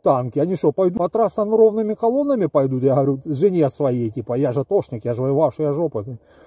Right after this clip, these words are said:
«Они не настолько идиоты», говорил я ей. Ну, оказалось, что они куда умнее, в кавычках, чем я думал. Так что,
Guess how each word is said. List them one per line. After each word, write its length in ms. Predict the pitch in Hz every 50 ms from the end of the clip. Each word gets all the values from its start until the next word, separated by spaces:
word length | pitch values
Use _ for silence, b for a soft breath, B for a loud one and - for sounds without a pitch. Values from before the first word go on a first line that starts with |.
| b b b b
«Они 160 | - 147 214
не 60 | 254
настолько 420 | 269 247 233 - - 220 196 226 220 208
идиоты», 360 | 175 202 214 208 190 - 139
говорил 360 | 123 143 131 135 127 123 117
я 100 | 117 113
ей. 220 | 107 110 107 104
Ну, 200 | 101 113 170 208
оказалось, 540 | 220 220 - 185 196 185 202 190 180 170 156
что 120 | - - 180
они 180 | 170 165 147
куда 500 | - - - 180 147 160 175 185 170 156 _ b b b b b b b b b b _ _ _ _ _ _ _ _ _ -
умнее, 760 | 156 180 185 170 180 175 185 175 160 151 143 143 139 135 156 -
в 60 | - -
кавычках, 480 | - 160 151 143 156 147 - 135 117
чем 200 | - - 151 143
я 100 | 147 139
думал. 380 | 135 117 113 107 101 104 117 - _ _ _ _ _ _ _ _ b b b b b b b b b b b b b b b b _ _ _ _ _
Так 180 | - 160 170 160
что, 320 | - - - 202 185 185